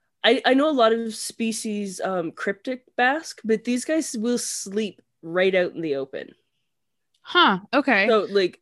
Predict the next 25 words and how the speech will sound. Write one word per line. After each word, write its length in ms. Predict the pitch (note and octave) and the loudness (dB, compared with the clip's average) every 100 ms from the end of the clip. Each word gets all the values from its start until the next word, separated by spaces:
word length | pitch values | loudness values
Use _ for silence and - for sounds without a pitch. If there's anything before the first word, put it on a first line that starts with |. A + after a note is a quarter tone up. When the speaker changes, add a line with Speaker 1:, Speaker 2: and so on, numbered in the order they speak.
| G#3 | -2
Speaker 1:
th-, 160 | A#3 | -2
these 320 | G#3 A3+ C#4 A#3+ | -2 -2 -2 0
guys 540 | A#3 A#3 G#3+ F#3+ F#3 - | 2 4 4 2 0 -4
are 540 | F#3+ G3 G3 F3+ - - | 0 2 2 0 -4 -4
getting, 600 | F#3+ G3 F#3+ F3 D#3+ B2+ | 0 2 2 0 -2 -6
like, 260 | D#3+ D#3+ D3+ - | -6 -6 -8 -14
U 320 | F3+ F3 F#3+ | -10 -8 -8
V 180 | E3 F3 | -8 -10
B 320 | E3 D#3+ C3+ | -6 -6 -6
on, 280 | - E3 E3 - | -8 -6 -8 -8
on 160 | D#3+ | -8
a 60 | E3 | -6
regular 320 | D#3+ D#3+ D#3+ | -6 -4 -6
basis, 440 | D3 D3+ - D#3 - | -6 -8 -10 -14 -12
even 240 | E3 E3+ | -10 -8
when 140 | D#3 | -6
they're 140 | C#3+ D3+ | -8 -8
sleeping. 480 | - C#3+ - - - - - | -10 -12 -10 -14 -14 -20 -10
Speaker 2:
Mm-hmm. 180 | A3+ A3 | -4 0
Speaker 1:
Um, 360 | F3 E3 E3 - | 2 2 -2 -8
they're, 300 | E3 F3+ - | -2 0 0
they're 160 | F3+ F3 | -2 0
not 240 | F3 - | 0 -2
shy 520 | - - D#3 C3 C#3 - | -6 -2 -2 -2 -6 -8
animals. 720 | G2+ D3 B2 G#2+ E3 - | -8 -6 -8 -8 -10 -12